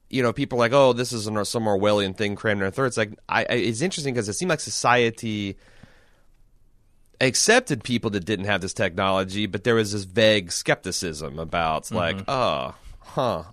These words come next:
Speaker 1: I
Speaker 2: What are
Speaker 1: wonder
Speaker 2: you up to?
Speaker 1: what are you wanting to hide? Why don't you want to review this? Like, we're all being open and hon-, why aren't you?" Like,
Speaker 2: Right.
Speaker 1: it, it's, it's more of, um, a soft control than, like, a hard Orwellian Big Brother type of control.
Speaker 2: Yeah.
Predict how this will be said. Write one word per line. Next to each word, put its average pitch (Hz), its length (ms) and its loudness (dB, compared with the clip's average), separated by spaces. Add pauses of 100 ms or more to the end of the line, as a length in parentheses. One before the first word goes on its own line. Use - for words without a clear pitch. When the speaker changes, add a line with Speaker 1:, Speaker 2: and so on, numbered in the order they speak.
Speaker 1:
I 98 60 -4
Speaker 2:
What 104 180 2
are - 40 6
Speaker 1:
wonder 110 160 4
Speaker 2:
you 101 180 2
up 95 160 -4
to? 92 340 -6
Speaker 1:
what 123 200 2
are - 20 -2
you 123 180 -2
wanting 113 320 0
to 85 60 -2
hide? 104 460 2
Why 92 280 2
don't 110 280 -4
you 92 100 -8
want 82 260 -6
to 76 60 -16
review 80 380 -10
this? 76 340 -8
Like, 80 120 -6
we're 92 240 2
all 92 140 4
being 76 260 -10
open 78 280 -8
and 76 120 -8
hon-, 78 200 -6
why 85 200 -2
aren't 82 260 -6
you?" 87 100 -8
Like, 87 300 -6 (300)
Speaker 2:
Right. 101 240 -2
Speaker 1:
it, 120 120 2
it's, 131 180 2
it's 123 160 0
more 135 300 4
of, 110 180 2
um, 95 520 0 (580)
a 110 80 -2
soft 117 480 0
control 85 640 -2
than, 90 160 -8
like, 90 160 -6
a 80 80 -4
hard 90 380 0
Orwellian 85 640 -2
Big 78 220 -8
Brother 80 240 -4
type 71 240 -8
of 71 100 -14
control. 67 440 -14 (240)
Speaker 2:
Yeah. 92 180 -2